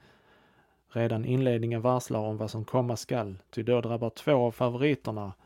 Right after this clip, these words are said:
nämligen Cyklarna och Ramarna, samman. Utgången är helt enkelt omöjlig att förutsäga. Järtorpsvallen blir skådeplats som vanligt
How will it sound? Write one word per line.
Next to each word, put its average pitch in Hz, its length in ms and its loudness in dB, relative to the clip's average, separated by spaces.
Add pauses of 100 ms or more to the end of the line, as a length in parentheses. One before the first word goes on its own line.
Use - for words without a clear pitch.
(120)
nämligen 113 320 -4
Cyklarna 123 640 -2
och 110 200 -6
Ramarna, 110 580 -2 (440)
samman. 98 480 -4 (540)
Utgången 127 520 2
är 117 40 0
helt 127 280 0
enkelt 110 320 -4
omöjlig 131 440 2
att 110 120 -2
förutsäga. 110 680 0 (640)
Järtorpsvallen 120 1000 0
blir 113 180 -2
skådeplats 120 600 0
som 117 140 -4
vanligt 127 460 0